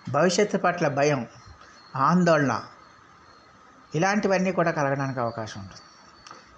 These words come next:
చేసే ప్రయత్నాల్లో కానీ, చేసే పనుల్లో కానీ చిన్న చిన్న ఇబ్బందులు కానీ, ఆటంకాలు కానీ, సమస్యలు కానీ రావటం వల్ల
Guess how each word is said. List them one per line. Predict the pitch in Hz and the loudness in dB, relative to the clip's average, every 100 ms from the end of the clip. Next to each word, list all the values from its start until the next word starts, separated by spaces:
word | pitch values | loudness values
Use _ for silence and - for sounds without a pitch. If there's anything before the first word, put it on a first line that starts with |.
| - 165 | -4 0
చేసే | 190 202 214 | 2 2 0
ప్రయత్నాల్లో | 190 175 180 - 196 190 190 | 2 0 0 0 2 4 2
కానీ, | 185 185 180 | 2 -2 0
చేసే | 156 160 185 | 0 2 2
పనుల్లో | 180 143 156 175 175 | 2 0 2 2 2
కానీ | 165 160 160 131 - - | 2 2 0 -2 -6 -2
చిన్న | 160 | 0
చిన్న | 160 160 | 0 -2
ఇబ్బందులు | 147 143 175 175 165 | -2 0 2 2 2
కానీ, | 165 160 | 2 0
ఆటంకాలు | 143 143 165 156 151 151 | 0 0 -2 0 0 0
కానీ, | 147 | -2
సమస్యలు | 143 139 143 143 156 | -2 -2 -2 0 0
కానీ | 147 143 | -2 -2
రావటం | 135 127 135 143 | -2 -2 -2 -2
వల్ల | 139 156 190 - | -2 0 0 -2